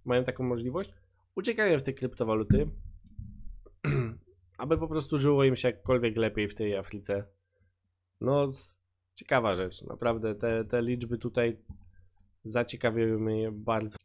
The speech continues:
Czasem przez głupotę właśnie nagrywając te swoje filmy można, mogę wpaść na jakąś taką ciekawostkę, z którą mogę, którą mogę się z wami podzielić po prostu na tym kanale. I to tyle w sumie na dzisiaj.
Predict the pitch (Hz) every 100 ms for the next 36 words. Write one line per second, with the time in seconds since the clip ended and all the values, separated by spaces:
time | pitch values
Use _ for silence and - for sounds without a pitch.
0 | - 127 127 117 120 117 113 127 110 104
1 | - 107 107 110 110 104 107 104 110 104
2 | - 117 117 110 110 110 110 107 104 -
3 | _ - _ 117 110 101 - 113 - 107
4 | 104 104 101 107 107 104 113 - 107 110
5 | - 113 110 123 107 110 110 110 104 -
6 | _ _ _ - 131 123 120 120 - 120
7 | 117 113 110 110 110 92 120 110 107 92
8 | - 98 95 101 92 95 92 92 85 78
9 | - - - - _ _ _ _ _ _
10 | _ _ _ _ 185 196 196 185 147 -
11 | 120 104 98 117 139 113 104